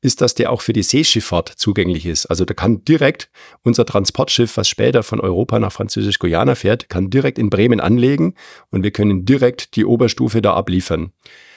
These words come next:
Ähm, das so komfortabel haben's die Kollegen in Frankreich mit ihrer Hauptstufe nicht. Da muss ich also erst auf dem Binnenschiff, muss bis nach Le Havre fahren und da übergebe ich dann vom Binnenschiff auf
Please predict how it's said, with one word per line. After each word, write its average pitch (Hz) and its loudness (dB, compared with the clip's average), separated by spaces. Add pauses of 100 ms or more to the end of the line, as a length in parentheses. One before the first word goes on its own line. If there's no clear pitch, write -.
(220)
Ähm, 90 0
das - 0
so 156 4
komfortabel 127 0
haben's 107 0
die 110 -4
Kollegen 113 2
in 104 0
Frankreich 113 -2
mit - -2
ihrer 95 -2
Hauptstufe 95 -2
nicht. 117 0
Da 95 -2
muss 104 2
ich 98 -4
also 101 0
erst 113 0
auf 98 -2
dem 92 -2
Binnenschiff, 160 0
muss 107 -2
bis 104 -4
nach 104 0
Le 87 0
Havre 127 2
fahren 123 0 (460)
und 98 -2
da 92 2
übergebe 107 2
ich 113 -2
dann 104 0
vom 92 -2
Binnenschiff 123 0
auf - -4